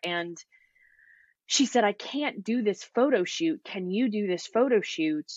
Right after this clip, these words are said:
It's like either, it was, like, very short notice. And I was like, "Absolutely. Yeah, yeah, yeah, totally."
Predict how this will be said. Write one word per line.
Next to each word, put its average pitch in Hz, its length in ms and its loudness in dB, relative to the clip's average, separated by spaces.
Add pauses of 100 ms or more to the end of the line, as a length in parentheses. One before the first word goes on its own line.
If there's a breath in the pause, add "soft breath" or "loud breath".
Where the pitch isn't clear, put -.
(140)
It's - 220 -6
like 170 200 0 (100)
either, 185 280 2
it 160 80 0
was, 170 120 -6
like, 175 140 -4 (260)
very 214 340 6
short 175 380 2
notice. 139 340 -12 (880)
And 202 140 -6
I 202 60 -2
was 196 100 -4
like, 196 180 -6
"Absolutely. 240 440 4
Yeah, 196 100 4
yeah, 190 100 0
yeah, 151 140 0
totally." 165 380 -2